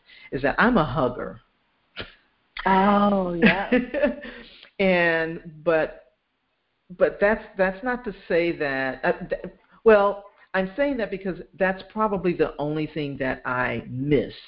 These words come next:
Speaker 1: I am a
Speaker 2: Mm-hmm.
Speaker 1: hugger. Now, by the same token, I am a homebody.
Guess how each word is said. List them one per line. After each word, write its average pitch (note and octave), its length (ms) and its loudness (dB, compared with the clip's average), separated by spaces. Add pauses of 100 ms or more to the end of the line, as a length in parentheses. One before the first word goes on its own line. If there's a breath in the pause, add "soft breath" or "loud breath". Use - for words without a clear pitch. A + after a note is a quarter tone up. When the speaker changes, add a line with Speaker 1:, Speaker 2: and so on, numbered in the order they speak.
(440 soft breath)
Speaker 1:
I E3 200 2
am D3 520 -2
a C3 240 -4
Speaker 2:
Mm-hmm. B2 120 -6
Speaker 1:
hugger. E3+ 800 0 (580 soft breath)
Now, C#3+ 760 0 (1300)
by F3 160 4
the F3 160 -2
same A#3+ 220 2
token, F#3+ 580 -2 (240)
I F3+ 160 -4
am F#3 280 -2
a E3 180 -2
homebody. F#3 720 -8